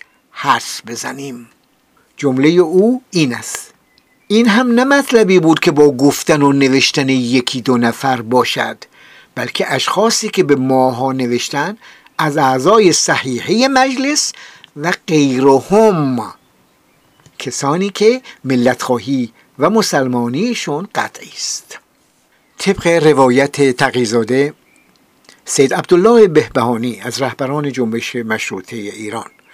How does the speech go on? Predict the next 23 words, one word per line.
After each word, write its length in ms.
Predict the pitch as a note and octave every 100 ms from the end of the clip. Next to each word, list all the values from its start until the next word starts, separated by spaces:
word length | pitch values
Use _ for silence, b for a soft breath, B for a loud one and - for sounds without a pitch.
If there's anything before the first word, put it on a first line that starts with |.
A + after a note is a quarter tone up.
| B B B -
در 140 | C#3+
مجلسی 540 | C#3+ D#3 D#3 B3 -
که 120 | - C3+
با 120 | B2+
تقی‌زاده 680 | - B2 B2 A2 A#2+ A2+
ترتیب 500 | A2+ B2+ A2+ - B2 G#2
داد 260 | D#3 E3+ - - - B B B
پیشنهاد 500 | F3 - G3 B3 G3
می‌کند 440 | E3 - E3+ F#3
که 340 | - F#3+ G3 F#3+ B B B
وی 420 | G3 A#3 B3+ B3+ A#3 b b
نسبت 500 | E3+ G#3+ - A#3+ A#3+ -
به 120 | D#3+ -
حکم 280 | A3+ F#3+
علمای 720 | F3 D3+ D#3 C#3+ C3+ C3 B2 B2
نجف 560 | B2+ C#3 D3 B3+ -
تواضع 640 | - A3 A3+ A3 A#3 B3
کند 540 | F#3 D#3 C#3+ C#3 C#3+ - B B B B D3+
و 80 |
سپس 480 | D3 A#3 A#3 B3 -
به 120 | E3+
دیدارشون 680 | D3 D3 E3 F3+ C#3 - C3
برود 560 | C3 B2+ B2 B2 B2+